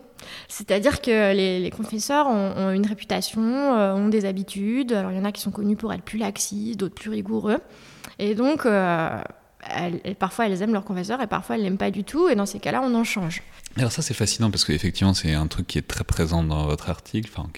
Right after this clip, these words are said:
Speaker 2: dans une partie de votre article. Pre-, enfin, je trouve qu'il y avait presque une relation de consommateur,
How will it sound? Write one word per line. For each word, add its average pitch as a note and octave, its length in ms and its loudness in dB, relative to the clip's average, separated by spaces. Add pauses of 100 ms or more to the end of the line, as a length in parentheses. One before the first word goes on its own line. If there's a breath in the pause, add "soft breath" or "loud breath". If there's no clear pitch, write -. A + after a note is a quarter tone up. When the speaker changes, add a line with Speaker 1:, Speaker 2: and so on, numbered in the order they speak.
(100)
Speaker 2:
dans D2+ 260 -2
une E2+ 120 -2
partie - 220 -2
de F2+ 40 2
votre E2+ 220 -2
article. B2+ 160 -6 (340 loud breath)
Pre-, E3+ 260 4
enfin, G2 200 4
je F2+ 80 2
trouve B2+ 140 6
qu'il A#2+ 80 6
y - 20 8
avait E2+ 80 6
presque - 280 4
une F#2+ 60 2
relation F2 300 2
de F#2+ 60 0
consommateur, F2+ 760 0